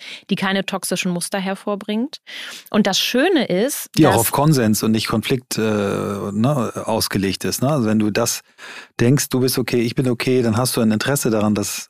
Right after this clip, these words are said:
Speaker 2: auch beide okay bleiben, ne? Und,
Speaker 1: Richtig,
Speaker 2: ähm,
Speaker 1: ja.
Speaker 2: ja.
Speaker 1: Und die von Wohlwollen geprägt
Speaker 2: Ja.
Speaker 1: ist. Und Wohlwollen ist wiederum ein ganz wichtiger Faktor für Vertrauen.
Speaker 2: Ja.
Speaker 1: Und ich bin okay, du bist okay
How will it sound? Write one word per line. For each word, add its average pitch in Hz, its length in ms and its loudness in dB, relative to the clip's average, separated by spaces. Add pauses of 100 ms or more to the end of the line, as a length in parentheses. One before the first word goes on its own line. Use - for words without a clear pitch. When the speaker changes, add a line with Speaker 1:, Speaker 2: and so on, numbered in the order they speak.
(140)
Speaker 2:
auch 113 160 0
beide 117 300 0
okay 107 260 0
bleiben, 110 560 -2
ne? 135 80 0
Und, 185 80 2
Speaker 1:
Richtig, 202 340 2 (120)
Speaker 2:
ähm, 208 120 0
Speaker 1:
ja. 208 120 0
Speaker 2:
ja. 180 280 0
Speaker 1:
Und 226 160 4
die 311 80 6
von 202 240 0
Wohlwollen 185 500 0
geprägt 170 360 -4
Speaker 2:
Ja. 110 140 6
Speaker 1:
ist. - 120 0
Und 190 160 2
Wohlwollen 208 440 0
ist 196 140 -4
wiederum 202 320 0
ein 196 40 0
ganz 196 240 0
wichtiger 190 380 -2
Faktor - 320 -6
für 185 120 -4
Vertrauen. 185 640 0
Speaker 2:
Ja. - 880 -6
Speaker 1:
Und 240 340 4 (400)
ich 254 140 0
bin 277 160 2
okay, 240 300 0
du 220 120 -2
bist 285 240 0
okay 226 520 0